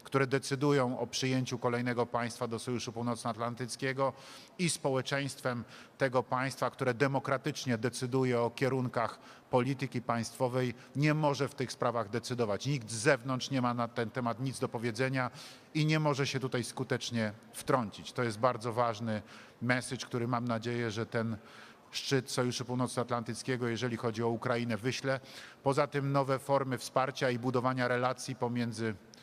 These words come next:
Sojuszem Północnoatlantyckim a Ukrainą, budowania partnerstwa, które stanowi tą drogę Ukrainy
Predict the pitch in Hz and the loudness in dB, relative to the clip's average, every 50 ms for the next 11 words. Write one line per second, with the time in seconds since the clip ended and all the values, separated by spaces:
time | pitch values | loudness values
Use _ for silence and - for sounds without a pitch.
0 | - - - - - - - 131 131 123 - 139 127 120 - 131 127 127 117 - | -20 -20 -20 -16 -4 0 2 2 2 2 0 0 -2 0 0 0 0 0 0 0
1 | 135 127 123 117 127 127 120 - 139 113 - - 135 131 127 127 135 139 131 - | 0 0 2 2 0 0 0 -2 -4 -6 -4 -4 -2 2 2 4 2 2 2 0
2 | 131 127 127 135 143 143 139 135 131 131 120 123 110 113 110 123 123 123 127 117 | 0 0 0 0 0 2 2 0 0 0 -2 0 0 0 0 0 -2 0 -2 -2
3 | 117 113 - - 131 127 123 - - 139 139 139 139 - - - - 113 - - | -2 -4 0 2 2 2 2 -2 -2 -2 -2 -2 -2 -6 -6 -4 -4 -4 -4 -4
4 | - 123 117 107 - - 120 120 131 131 120 123 117 - 123 120 123 127 147 156 | -4 -2 -2 -2 0 0 0 0 0 0 -2 -2 -2 -2 -2 2 4 4 4 4
5 | 165 156 156 135 127 120 110 - 123 120 117 120 117 113 117 110 | 4 2 2 2 0 0 0 0 0 2 2 0 0 -2 -2 -2